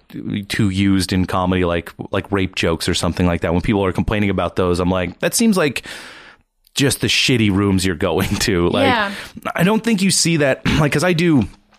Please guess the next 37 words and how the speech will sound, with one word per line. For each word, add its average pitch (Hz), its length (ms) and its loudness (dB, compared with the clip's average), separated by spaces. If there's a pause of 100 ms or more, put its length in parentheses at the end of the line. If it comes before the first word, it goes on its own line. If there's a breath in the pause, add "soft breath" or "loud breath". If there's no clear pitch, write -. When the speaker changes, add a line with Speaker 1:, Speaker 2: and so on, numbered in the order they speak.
(220)
Speaker 1:
Yuck 110 180 2
Yucks, 95 240 -2
the 95 80 -2
downtown 95 460 0
club, - 220 -4
probably 131 280 -2
once, 98 340 -2
maybe 98 220 0
twice - 280 -4
a 98 60 0
month, 90 480 -2
you 110 300 0
know, 90 180 -2 (520 loud breath)
on, 101 200 -2
on 101 160 0
a 98 60 0
weekend. 98 420 0
And 101 100 2
you 123 120 2
just 135 260 -2
don't 107 380 -2
see 107 420 0
people 101 320 -2
going 95 320 0
up - 160 -4
there 92 220 0
with 90 160 0
a 98 60 0
litany 95 500 0
of 87 120 0
forty-five 92 600 -2
minutes 90 260 0
of 98 160 0
rape 139 220 -2
jokes 87 280 0
or 120 100 2
even, 123 340 2